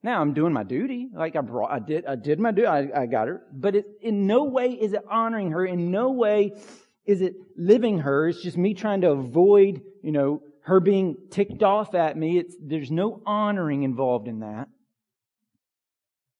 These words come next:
And it's the same with God. Because God is not after our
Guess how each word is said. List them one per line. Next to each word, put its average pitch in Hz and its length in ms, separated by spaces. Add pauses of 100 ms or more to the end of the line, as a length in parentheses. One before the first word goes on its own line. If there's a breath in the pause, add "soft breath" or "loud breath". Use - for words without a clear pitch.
(560)
And 208 100
it's 214 160
the 220 100
same 226 360
with 233 180
God. 208 360 (1300)
Because 165 200
God 214 320
is 190 120
not 220 440
after 165 880
our 185 440